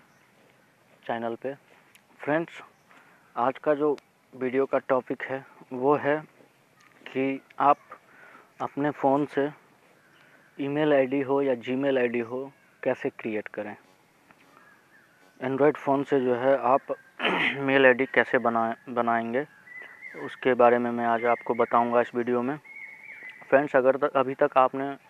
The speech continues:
हमारे इस चैनल को सब्सक्राइब नहीं किया है तो प्लीज़, प्लीज़, प्लीज़ सब्सक्राइब कर लें, वीडियो को लाइक करें, चैनल को सब्सक्राइब करें और साथ में बगल वाला नोटिफिकेशन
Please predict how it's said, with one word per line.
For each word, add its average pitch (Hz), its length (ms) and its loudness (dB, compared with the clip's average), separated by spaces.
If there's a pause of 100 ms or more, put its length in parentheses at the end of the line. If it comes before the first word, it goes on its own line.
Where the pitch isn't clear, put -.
(200)
हमारे 127 440 -4
इस 131 60 -8
चैनल 127 300 -6
को 139 260 6 (120)
सब्सक्राइब 127 440 0
नहीं 120 140 -8
किया 120 240 -2
है 123 160 -8 (540)
तो 127 60 -4
प्लीज़, 123 300 -2 (120)
प्लीज़, 123 220 -4
प्लीज़ 135 200 -4 (540)
सब्सक्राइब 123 380 2
कर 123 140 0
लें, 127 140 -2
वीडियो 123 380 0
को 120 180 -4
लाइक 123 220 2
करें, 135 280 0 (920)
चैनल 113 220 0
को 117 100 -2
सब्सक्राइब 127 540 2
करें 135 160 2
और 131 280 -6 (180)
साथ 123 140 6 (100)
में 139 220 -4 (600)
बगल 123 260 2
वाला 123 300 4 (1300)
नोटिफिकेशन 127 680 -2